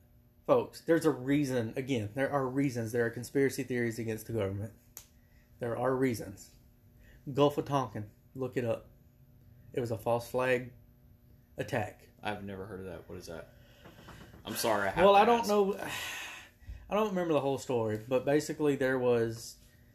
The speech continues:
Speaker 1: I forget which war it was, and I would look it up right now if I could.
Speaker 2: I just wanna say back real quick, I'm sorry.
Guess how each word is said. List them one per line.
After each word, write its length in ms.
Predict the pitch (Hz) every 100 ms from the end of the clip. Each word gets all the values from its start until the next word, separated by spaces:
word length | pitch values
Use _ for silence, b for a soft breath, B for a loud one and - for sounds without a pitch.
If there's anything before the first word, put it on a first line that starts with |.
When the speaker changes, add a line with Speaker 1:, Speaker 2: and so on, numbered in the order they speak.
| b
Speaker 1:
I 80 | -
forget 260 | - 143 156
which 200 | 160 139
war 180 | 123 104
it 60 |
was, 300 | 104 104 113
and 80 | 120
I 40 | 120
would 100 | 120
look 220 | 143 160
it 60 | 160
up 180 | 143 143
right 220 | 127 123
now 320 | 107 101 104 -
if 160 | 113
I 60 | 123
could. 320 | - 117 104 - - _ _ _ _ _ _ _ - - _ - - - - - -
Speaker 2:
I 60 | 165
just 200 | 220 214
wanna 180 | 185
say 300 | 135 - 135
back 300 | 110 117 117 - - -
real 140 | 117
quick, 380 | 107 117 110 107
I'm 100 | 113
sorry. 420 | 113 104 92 80